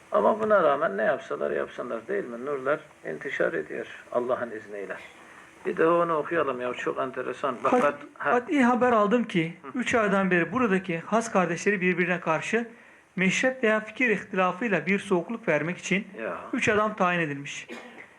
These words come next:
Speaker 2: Hem metin nurcuları usandırmakla sarsmak ve nazik ve tahammülsüzleri evhamlandırmak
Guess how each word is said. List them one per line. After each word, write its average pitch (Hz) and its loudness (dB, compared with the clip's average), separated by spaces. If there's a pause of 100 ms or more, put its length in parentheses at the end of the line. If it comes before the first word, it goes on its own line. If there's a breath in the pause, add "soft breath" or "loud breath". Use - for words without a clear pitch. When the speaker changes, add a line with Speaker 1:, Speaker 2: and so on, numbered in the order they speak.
Speaker 2:
Hem 240 2
metin 240 2
nurcuları 214 4
usandırmakla 185 0
sarsmak 165 0 (500 loud breath)
ve 180 0
nazik 185 2
ve 220 0
tahammülsüzleri 185 0
evhamlandırmak 165 -2